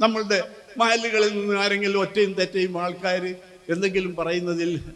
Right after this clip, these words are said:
നാം അതിനെക്കുറിച്ച് ഭയക്കേണ്ടതില്ല. അവർക്ക് നമ്മൾ സത്യം മനസ്സിലാക്കി കൊടുക്കുക. സമസ്ത എന്നാൽ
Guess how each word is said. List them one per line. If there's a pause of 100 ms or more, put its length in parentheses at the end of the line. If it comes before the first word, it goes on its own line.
(220)
നാം (100)
അതിനെക്കുറിച്ച്
ഭയക്കേണ്ടതില്ല. (720)
അവർക്ക്
നമ്മൾ (120)
സത്യം
മനസ്സിലാക്കി
കൊടുക്കുക. (320)
സമസ്ത (140)
എന്നാൽ